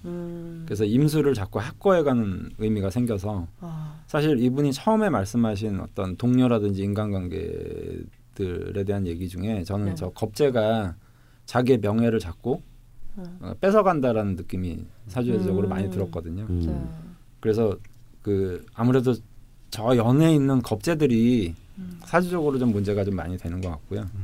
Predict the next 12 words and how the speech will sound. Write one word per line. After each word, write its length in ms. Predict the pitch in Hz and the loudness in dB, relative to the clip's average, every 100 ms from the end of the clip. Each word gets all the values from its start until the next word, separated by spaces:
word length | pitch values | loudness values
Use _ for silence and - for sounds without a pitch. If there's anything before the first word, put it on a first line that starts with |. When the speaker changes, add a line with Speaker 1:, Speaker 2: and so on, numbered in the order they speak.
| 98 | -8
Speaker 1:
음. 600 | 95 131 185 185 - 185 - - - - - | -8 -10 -12 -12 -14 -16 -16 -18 -18 -16 -6
Speaker 2:
그다음에 440 | 98 92 92 92 - - | -4 -2 -2 -6 -10 -6
저게 420 | 120 117 123 98 - - - | 0 4 4 4 -2 -16 -6
임수를 420 | 127 143 151 143 | 2 4 6 4
가만히 320 | 135 120 127 120 | 4 4 4 4
내버려두질 1120 | 92 95 104 107 101 95 - - - 107 113 | 0 -2 -2 -2 -2 -6 -12 -16 -6 -4 -2
않는데 540 | 87 92 95 113 90 85 - - - | -4 -4 -2 -2 -4 -10 -18 -20 -18
저게 340 | - 113 120 | -6 -2 0
이제 340 | 110 98 95 - - | 0 -2 -4 -6 -2
나의 220 | 104 104 | 0 0
관성이기도 680 | - 110 131 123 95 90 | -2 0 2 2 0 -2
하거든요. 500 | 95 107 90 80 80 | -2 -4 -4 -6 -8